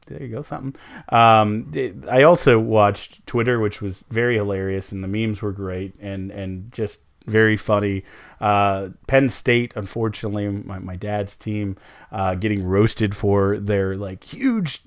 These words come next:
num-, one hundred and ninety-six font. "Penn State players played in every Super Bowl, except the five they haven't." Um, <laughs> they tweeted out the stat later, and it was like they've competed in the last fifty out of fifty-five, which was m-,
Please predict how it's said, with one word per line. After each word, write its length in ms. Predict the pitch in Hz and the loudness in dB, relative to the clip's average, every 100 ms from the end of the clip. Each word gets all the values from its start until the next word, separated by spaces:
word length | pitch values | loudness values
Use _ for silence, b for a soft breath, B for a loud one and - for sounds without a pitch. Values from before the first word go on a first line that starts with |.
| - | -6
num-, 400 | 208 208 160 170 | -4 -2 -6 -10
one 300 | 156 175 220 | -6 -2 2
hundred 320 | 196 214 214 | 2 0 0
and 100 | 202 | -2
ninety-six 600 | 190 202 202 190 208 196 | 0 0 -2 0 0 0
font. 400 | - 208 202 180 - B B B B - | 0 2 4 2 -6 B B B B 2
"Penn 260 | 226 214 | 4 4
State 380 | 170 - 190 - | 2 2 0 2
players 440 | - 202 190 175 - | 4 6 6 4 2
played 340 | - 214 214 | 2 4 4
in 120 | 180 - | -2 0
every 400 | 202 220 196 240 | 2 2 4 4
Super 480 | 190 220 247 175 226 | 4 4 4 6 4
Bowl, 560 | 185 202 202 175 147 - | 4 2 0 -2 -6 -10
except 280 | - 127 120 | -4 -4 -4
the 60 | 113 | -4
five 240 | 117 120 | -2 -2
they 80 | 110 | -2
haven't." 320 | 110 104 - B B - | -2 -4 -10 B B 2
Um, 500 | 139 131 123 113 127 | 6 6 6 2 0
<laughs> 20 | |
they 340 | 135 160 151 | 0 2 2
tweeted 340 | 143 175 254 165 | 4 4 6 6
out 120 | 147 | 4
the 60 | 123 | 2
stat 260 | 135 117 | 2 4
later, 220 | 101 113 113 | 2 2 2
and 80 | |
it 80 | 107 | -2
was 120 | 98 | -8
like 200 | 101 90 | -8 -8
they've 260 | 101 92 - _ _ _ _ - | -6 -8 -10 _ _ _ _ -6
competed 380 | 104 107 98 | -2 0 -2
in 60 | 95 | -4
the 60 | 95 | -4
last 260 | 98 95 | -4 -2
fifty 300 | 107 101 101 | -2 -2 -6
out 80 | 95 | -8
of 60 | - | -8
fifty-five, 580 | 101 - - 95 95 | -8 -8 -8 -8 -8
which 220 | 98 - - - - - - - | -10 -12 -18 -20 -20 -20 -20 -6
was 180 | 110 95 | -6 -4
m-, 220 | 101 | -6